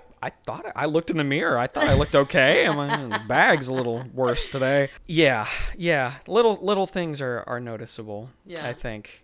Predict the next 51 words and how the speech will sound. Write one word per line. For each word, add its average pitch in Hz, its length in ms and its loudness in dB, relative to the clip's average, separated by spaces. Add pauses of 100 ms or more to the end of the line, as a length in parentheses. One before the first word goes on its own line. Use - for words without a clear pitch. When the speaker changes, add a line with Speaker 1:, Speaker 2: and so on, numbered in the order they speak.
(120)
Speaker 1:
And 147 180 -2
it, 127 220 -6
even 160 240 2
if 143 140 -4
it's, 139 200 -10
like, 120 200 -6
just - 320 -10 (100)
not 110 360 -10
getting 104 260 -10
enough 98 320 -12 (220)
sleep 107 580 -6 (300)
Speaker 2:
Yeah. 196 240 -8
Speaker 1:
the 160 80 4
night 135 280 -2
before, 127 640 -4
it's, 156 300 -4
it's 185 160 -12
a - 60 -10
little 92 220 -12
noticeable. 107 600 -16 (300)
Just - 220 -10
a 110 40 -10
little. 101 280 -10
Speaker 2:
That's 170 220 -14
funny. 147 400 -20
I 165 60 -16
mean, 160 300 -18 (200)
sad, 147 360 -8
but - 140 -18 (120)
yeah, 151 200 -20 (340)
true. 185 100 -20 (520)
You're 226 100 -14
just 320 200 -2
so, 233 200 2
you're 240 160 -12
just 359 180 -14
so 254 140 2
exposed 190 480 -6
up 185 100 -12
there. 170 140 -6
Like, 170 160 -8
there's 196 160 -12
no 202 180 -8
other 214 180 -6
way 196 160 -4
of 180 120 -12
saying 160 380 -10
it. 143 180 -16
Like, 151 140 -18
that's 160 180 -16
really 165 220 -16